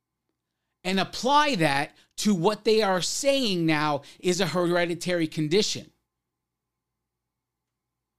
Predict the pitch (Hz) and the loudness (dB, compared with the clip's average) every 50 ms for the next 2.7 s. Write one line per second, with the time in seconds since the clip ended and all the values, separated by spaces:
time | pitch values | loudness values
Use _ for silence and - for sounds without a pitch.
0 | _ _ 170 185 202 208 208 208 202 202 202 202 196 190 185 180 196 202 190 170 | _ _ -2 -2 0 0 2 2 2 2 2 2 2 2 2 2 0 2 2 0
1 | 190 202 208 165 156 196 196 190 190 202 185 - - 190 185 185 170 165 190 196 | 0 0 -2 0 0 0 -2 0 0 -2 -2 -2 -2 -4 -4 -6 -6 -4 -4 -4
2 | 190 180 165 156 156 151 - 156 156 156 160 151 139 | -2 -2 -2 -4 -4 -4 -2 -2 -2 -2 -2 -4 -6